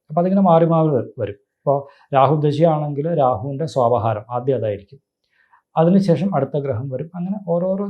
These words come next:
ഗ്രഹങ്ങളായിട്ട് വരും. അതാണ് അതിൻ്റെ അപഹാരം. ആ, അതായത് ഇപ്പോൾ നമ്മൾ പറയും, ഇപ്പോൾ ഒരു രാശിയെ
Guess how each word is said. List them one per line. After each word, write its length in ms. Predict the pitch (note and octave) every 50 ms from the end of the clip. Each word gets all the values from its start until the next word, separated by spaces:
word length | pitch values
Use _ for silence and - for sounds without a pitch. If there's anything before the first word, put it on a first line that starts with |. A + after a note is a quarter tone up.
| F#3
ഗ്രഹങ്ങളായിട്ട് 520 | D#3 B2+ C#3+ D#3+ D#3+ D#3 D3 C3 A#2+ - A2+ G2+
വരും. 160 | F#2+ - - _ _ _ _ _ _ _ _ _ _ D#3
അതാണ് 260 | D#3 E3 E3 E3 F3 E3+
അതിൻ്റെ 240 | C#3+ D3 D3+ D3+ C#3+ A#2
അപഹാരം. 400 | A2 - - G#2+ G#2 G2+ G2+ - _ _ _ _ _ _ _ _ _ _ _ _ _ _ _ D3 C#3
ആ, 20 | C3+ C#3 C#3 - - _ _ _ _ _ _ _ E3
അതായത് 200 | D#3 E3+ E3+ E3+
ഇപ്പോൾ 140 | D#3+ E3+ E3+
നമ്മൾ 160 | D3+ D3 D3 D3
പറയും, 180 | C#3 C#3 C3+ B2 A2
ഇപ്പോൾ 180 | A#2 B2+ A#2+ A#2+ B2 C3+
ഒരു 100 | B2+ B2 B2+ B2
രാശിയെ 500 | A#2 A#2+ B2 A2+ - - C3 B2+ B2+